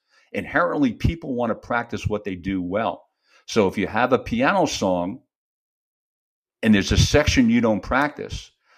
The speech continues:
you don't keep going back to the beginning and playing half the song that you s-, play well. You go to that part and you break it down and get that correct,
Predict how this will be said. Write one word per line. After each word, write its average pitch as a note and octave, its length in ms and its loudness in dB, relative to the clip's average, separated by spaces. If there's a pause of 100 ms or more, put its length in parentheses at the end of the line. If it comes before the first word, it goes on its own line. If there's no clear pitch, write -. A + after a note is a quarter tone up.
(140)
you A#3+ 120 0
don't F3 200 2
keep - 260 -4
going B2 340 2
back A#2 260 0
to G#2 100 -4
the F#2 60 -10
beginning G#2 480 -2
and F#2 120 -4
playing A2 320 -2
half G#2+ 280 -4
the - 80 -8
song A2 380 -2
that - 120 -6
you G2+ 100 -8
s-, - 180 -12 (120)
play G2+ 200 -6
well. B2 500 -4 (300)
You C#3 180 -2
go B2 340 2
to C#3 100 2
that A#2 300 -2
part B2+ 420 -4 (100)
and F#2+ 100 -8
you B2 100 -4
break A#2 440 -2
it G2+ 200 -8
down G#2 600 -6 (380)
and F#2 260 -6
get A#2 360 -2
that A#2+ 260 -4 (160)
correct, F#2 640 -4